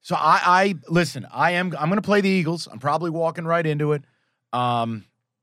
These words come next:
I just believe they're the best roster in football. Like, Howie Roseman, not to nerd out for the people, but, like, they draft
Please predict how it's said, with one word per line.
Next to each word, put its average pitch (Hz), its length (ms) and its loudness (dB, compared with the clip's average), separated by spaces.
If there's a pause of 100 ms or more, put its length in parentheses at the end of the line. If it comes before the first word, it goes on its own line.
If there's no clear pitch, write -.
(140)
I 135 100 2
just 156 280 -2
believe 170 320 0
they're 165 120 0
the 147 120 -2
best 156 420 0
roster 131 680 -2
in 135 200 -4
football. 123 400 -6
Like, 101 160 -6
Howie 175 280 0
Roseman, 131 400 0
not 135 180 -4
to 117 80 -12
nerd 95 280 -10
out 87 240 -12
for - 140 -20
the 82 80 -20
people, 113 440 -16 (380)
but, 185 100 -6
like, 190 340 2 (640)
they 185 100 2
draft 190 500 2